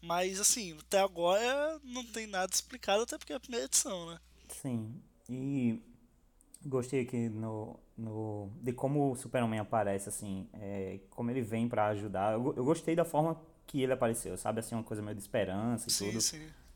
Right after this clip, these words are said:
Speaker 2: É, alguns
Speaker 1: Foi rápida
Speaker 2: outros
Speaker 1: a aparição, mas foi bacana.
Speaker 2: Aham, mas é uma característica, assim, eu não sou um leitor do Super-Homem e tal, mas alguns, em alguns quadrinhos ele costuma aparecer, assim, com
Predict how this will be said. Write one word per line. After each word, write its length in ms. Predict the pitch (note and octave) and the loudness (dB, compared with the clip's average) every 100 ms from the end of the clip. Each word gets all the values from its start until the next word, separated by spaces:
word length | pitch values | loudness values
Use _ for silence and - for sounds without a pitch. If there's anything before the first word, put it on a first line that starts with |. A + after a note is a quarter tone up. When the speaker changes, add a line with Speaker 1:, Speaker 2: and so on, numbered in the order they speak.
| - | -8
Speaker 2:
É, 220 | A2+ G#2 G#2 | -2 0 0
alguns 280 | G#2 A2+ A3 | 2 4 6
Speaker 1:
Foi 0 | |
rápida 440 | F#3+ A#3 A3+ A#3 | 8 8 6 0
Speaker 2:
outros 20 | |
Speaker 1:
a 20 | |
aparição, 500 | G#3+ G#3+ G3+ - G3+ | 2 2 4 2 2
mas 240 | G#3 A3+ - | -2 -2 -2
foi 220 | A3 A3 | -2 -4
bacana. 560 | A#3 A3+ F3+ E3+ E3 - - - - | -4 -8 -8 -10 -10 -16 -20 -14 -4
Speaker 2:
Aham, 300 | A2+ A2 A#2+ | -2 0 0
mas 180 | D3 D3+ | 2 4
é 60 | |
uma 80 | E3+ | 4
característica, 680 | F3+ D#3+ D#3+ D#3 D#3 D#3+ D3 | 4 2 2 -2 0 2 2
assim, 340 | C#3 C#3+ A2+ | 0 0 0
eu 60 | A2 | 0
não 100 | A2+ | -2
sou 180 | - A#2+ | 2 4
um 240 | A#2 G#2 | 4 2
leitor 640 | G#2 G2+ - G2+ A2 A2+ G2+ | 0 -2 -2 0 2 2 0
do 220 | G2+ F#2 | -2 -4
Super-Homem 640 | - - A2 G2+ A2 B2+ | -8 -4 -2 0 -2 -4
e 40 | |
tal, 340 | A#2 A2 D3 - - - - | 0 0 0 -8 -20 -20 -12
mas 600 | G2+ G2 G2+ G2+ F#2+ - - - - - | -2 0 0 -2 -4 -8 -14 -18 -20 -6
alguns, 560 | G#2+ G2+ G2+ A#2 A#2+ - | -2 -2 0 0 -2 -6
em 200 | F2 G2 | -6 -2
alguns 260 | G2+ G#2 B2 | -2 -2 0
quadrinhos 400 | B2+ G#2 G2+ A#2 | 0 2 0 0
ele 140 | A#2+ | 0
costuma 440 | A2+ A#2 - B2 G2+ | -2 -6 -2 0 2
aparecer, 460 | F#2+ G2+ F2+ G#2 | 2 -2 -2 -2
assim, 320 | F#2+ - G2 G2 | -2 -4 -6 -6
com 160 | G2 | -6